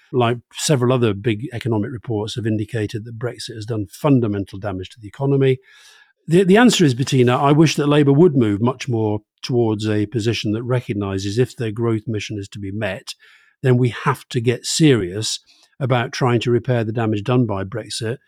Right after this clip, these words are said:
and in particular by the, the new trading arrangements now in place. So as to whether he thinks the time is right, clearly he doesn't. He's the leader of the Labour Party.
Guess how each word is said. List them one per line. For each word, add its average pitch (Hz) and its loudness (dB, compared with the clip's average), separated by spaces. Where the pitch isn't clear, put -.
and 127 4
in 110 2
particular 120 -4
by 120 -2
the, 120 2
the 123 -2
new 127 2
trading 131 0
arrangements 127 0
now 127 0
in 127 0
place. 120 -4
So 120 2
as 135 -2
to 135 -2
whether 110 0
he 110 2
thinks 120 -2
the 120 -12
time 113 -2
is 107 -2
right, 131 2
clearly 110 -4
he 98 -8
doesn't. 139 0
He's 117 -2
the 110 -4
leader 110 -2
of 107 -4
the 113 -2
Labour 135 2
Party. 147 2